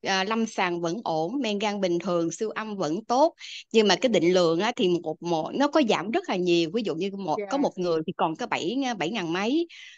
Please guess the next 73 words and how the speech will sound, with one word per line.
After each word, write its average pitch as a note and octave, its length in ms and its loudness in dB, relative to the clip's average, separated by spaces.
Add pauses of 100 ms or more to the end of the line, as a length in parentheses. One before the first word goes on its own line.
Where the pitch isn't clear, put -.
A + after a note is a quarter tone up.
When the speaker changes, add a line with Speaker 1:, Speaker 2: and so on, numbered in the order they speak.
(100)
Speaker 1:
có A#3+ 100 4
người G3+ 220 6
thì F3 60 4
Speaker 2:
Dạ. F3 60 -4
Speaker 1:
còn E3+ 140 2 (100)
hai A3+ 120 4
mươi A3+ 180 6
mấy A#3 140 6
ngàn, F3+ 340 4
à, F3 140 0
copy A3 420 0
thôi. G#3 300 -2 (480)
Như A#3 120 2
Speaker 2:
Dạ. A#3+ 60 6
Speaker 1:
vậy, F#3 120 4
những F#3+ 180 2
trường F#3+ 200 2
hợp F3+ 160 -2
như G#3 160 2
vậy E3+ 260 0
á, A3 80 0
mình G#3 220 0
có B3 80 -4
tính C#4+ 180 -2
là A3 160 -2
kháng C4+ 240 -4
thuốc D#4 200 -2
hay A#3 100 -2
không? A#3 300 -6
Hay A3+ 140 -2
là F3 340 -2 (480)
nó, C4+ 160 4
Speaker 2:
Là C#4 60 4
Speaker 1:
nó D4 80 4
Speaker 2:
thất C#4+ 100 -2
Speaker 1:
chưa A#3+ 120 8
Speaker 2:
bại A3+ 80 2
Speaker 1:
có C4+ 60 -2
Speaker 2:
đó F#3+ 120 0
Speaker 1:
đủ E3+ 140 0
Speaker 2:
chị - 120 -2
Speaker 1:
thời F#3+ 100 -2
Speaker 2:
Thanh. F3 60 -2
Speaker 1:
gian G3+ 240 -2
á? A#3 80 -8 (260)
Speaker 2:
Chắc G4+ 140 -2
Speaker 1:
Thất - 60 -4
Speaker 2:
chắn C#4 140 -2
đó - 80 2
Speaker 1:
bại - 180 0
Speaker 2:
chị G#3+ 80 4
Speaker 1:
hả? F#3+ 100 4
Speaker 2:
Thanh. B3 140 -4 (300)
Dạ, G3+ 420 -4
là G3+ 240 -6
tính D#4 140 -8
thất G4+ 120 -6
bại G3 240 -8
đó C4 120 -4
Speaker 1:
Ừ. G#3+ 60 -2
Speaker 2:
chị - 0 - (120)
Thanh. F#3+ 300 2 (460)
Dạ, A3 140 0
tại A#3+ 200 0
vì B3+ 100 0
Speaker 1:
À, G3 140 4
Speaker 2:
nguyên F3+ 120 4
tắc F#4 80 4
Speaker 1:
vậy F3+ 160 2
hả? F3 100 -2
Speaker 2:
nó, F#4+ 140 2 (200)
nó F#4 100 0
tới G#4 140 -2